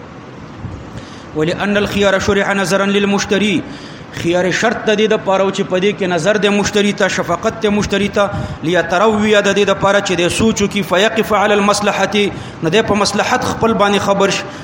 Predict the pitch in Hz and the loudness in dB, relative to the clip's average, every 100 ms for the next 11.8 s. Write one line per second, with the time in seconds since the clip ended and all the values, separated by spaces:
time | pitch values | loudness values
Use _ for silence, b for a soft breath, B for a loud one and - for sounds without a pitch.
0 | B 143 175 170 226 214 214 214 202 202 | B 0 2 2 2 2 2 2 2 2
1 | 202 202 196 180 208 208 208 190 208 208 | 2 2 2 2 2 0 0 2 0 2
2 | 196 202 202 208 208 208 196 202 - 151 | 2 2 2 2 2 0 2 0 0 0
3 | - B B 156 226 170 214 233 226 233 | 0 B B 2 2 4 4 4 4 4
4 | 233 208 202 196 202 202 196 185 175 220 | 4 2 2 2 4 4 4 2 0 2
5 | 220 220 220 202 196 202 208 202 202 202 | 2 2 2 4 4 2 2 -2 0 2
6 | 196 196 196 196 196 202 190 202 202 190 | 2 2 2 2 2 2 0 0 2 2
7 | - 262 247 214 190 180 170 151 170 - | 2 4 4 4 4 2 2 2 2 2
8 | B B B 170 180 220 220 196 202 208 | B B B 2 2 4 2 2 2 2
9 | 190 180 202 196 185 202 196 196 214 202 | 2 4 4 4 2 2 2 4 4 2
10 | 208 - 208 202 202 202 175 175 220 220 | -2 -2 2 2 4 2 2 2 4 4
11 | 208 196 214 202 202 208 208 | 2 2 2 4 4 4 2